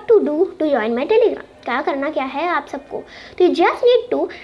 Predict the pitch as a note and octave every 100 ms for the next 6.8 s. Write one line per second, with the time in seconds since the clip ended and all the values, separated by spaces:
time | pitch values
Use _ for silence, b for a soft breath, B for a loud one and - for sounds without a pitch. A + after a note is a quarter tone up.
0 | B F4 E4+ E4+ G4+ A4+ A4+ F4+ C#4+ C4
1 | A#3+ C4+ C4 D4 C#4+ C#4+ E4 D4 C4 B3
2 | B3+ C#4 C4 A#3+ A#3 A#3+ C4+ - - -
3 | - - - - A#3+ B3 - - - C4
4 | - - C4+ C4+ D4 D4 D4 D#4 E4+ D4
5 | C4+ C4+ C4+ F4 - B B B - E4
6 | - F#4+ F4+ F#4 A4 - A4